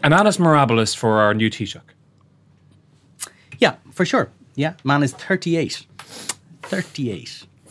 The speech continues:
Speaker 2: And he is Taoiseach. Um, I wrote a column for last Saturday's, uh, paper, which, um, described this because, uh, as often is the case, those of us who are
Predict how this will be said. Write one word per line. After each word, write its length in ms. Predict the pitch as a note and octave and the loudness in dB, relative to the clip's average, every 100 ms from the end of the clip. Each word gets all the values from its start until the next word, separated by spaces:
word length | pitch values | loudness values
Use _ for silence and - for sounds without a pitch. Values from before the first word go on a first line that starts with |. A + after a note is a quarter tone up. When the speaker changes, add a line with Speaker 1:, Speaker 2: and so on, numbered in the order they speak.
| - _ - | -20 _ -10
Speaker 2:
And 320 | G2 F#2 E2+ | -8 -8 -10
he 220 | G2 F#2+ | -10 -10
is 380 | F2+ E2+ - - | -12 -14 -14 -12
Taoiseach. 600 | - A2 - E2 - - A2 | -8 -6 -6 -8 -10 -6 0
Um, 380 | G#2+ G#2 G2+ | 0 2 -2
I 140 | G#2 A#2 | -2 -2
wrote 180 | A#2 A2 | 0 -2
a 40 | |
column 260 | - A2 G2 | -2 -4 -4
for 220 | G#2+ G#2 | -6 -6
last 260 | G#2 G#2 | -6 -4
Saturday's, 500 | A#2+ A2 G#2 F2+ - - - - - - | -4 -4 -4 -4 -8 -14 -14 -14 -14 -4
uh, 220 | A2+ G#2 G2 | 2 2 2
paper, 640 | - B2 A#2 B2 G2+ - - - | 2 2 4 2 2 0 -4 -4
which, 540 | A#2+ G#2 - - - - | 0 0 -2 -6 -6 -8
um, 680 | G2+ G2+ F#2+ F#2+ F#2 F#2 F#2 - _ _ _ - | -8 -6 -4 -2 -2 -2 -4 -8 _ _ _ -8
described 360 | - - A#2 | -2 2 2
this 100 | G#2+ - | 0 -4
because, 300 | B2 C3 A#2+ | 0 2 0
uh, 40 | - _ _ - - - | -4 _ _ -20 -14 -4
as 160 | C3+ | 2
often 680 | D3 B2+ D3+ A#2+ G#2+ G#2 F2+ - - - | 2 2 2 2 2 0 -2 -10 -20 -2
is 120 | C3 A#2 | 0 2
the 80 | |
case, 440 | B2 C#3 A#2 G2 - | 2 2 2 0 0
those 220 | C#3 B2+ | 2 2
of 40 | B2 | 0
us 120 | - | -2
who 100 | B2 | 2
are 300 | A2 G#2 | 2 2